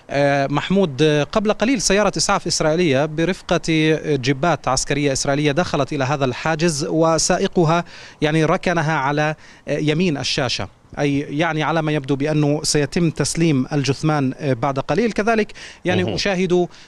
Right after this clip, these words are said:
Speaker 1: آه، مجموعة من الفلسطينيين على يسار، آه، الشاشة، لكن في منطقة بعيدة نوعًا ما، لأنه يمنع الاقتراب من هذا ال-، ال-، الحاجز، ينتظرون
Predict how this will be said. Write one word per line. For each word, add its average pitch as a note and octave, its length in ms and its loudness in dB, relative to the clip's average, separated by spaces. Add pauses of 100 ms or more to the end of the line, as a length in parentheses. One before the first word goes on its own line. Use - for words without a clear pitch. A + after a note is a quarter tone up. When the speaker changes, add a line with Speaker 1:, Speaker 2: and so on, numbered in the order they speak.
Speaker 1:
آه، D#3+ 100 -4
مجموعة D#3+ 480 -2
من E3+ 260 -2
الفلسطينيين D#3 920 -2 (100)
على D3+ 300 0
يسار، D3 480 0
آه، C#3 260 -4
الشاشة، D#3 440 -2
لكن D3 260 -6
في - 160 -8
منطقة D3+ 400 -4
بعيدة C3+ 360 -4
نوعًا B2+ 220 -4
ما، D#3+ 180 -4
لأنه C#3+ 280 -4
يمنع G3+ 260 -2
الاقتراب C3+ 420 -4
من B2+ 100 -6
هذا C3 180 -6
ال-، A#2 160 -4
ال-، B2 220 -8
الحاجز، E3 540 -4 (320)
ينتظرون E3 960 0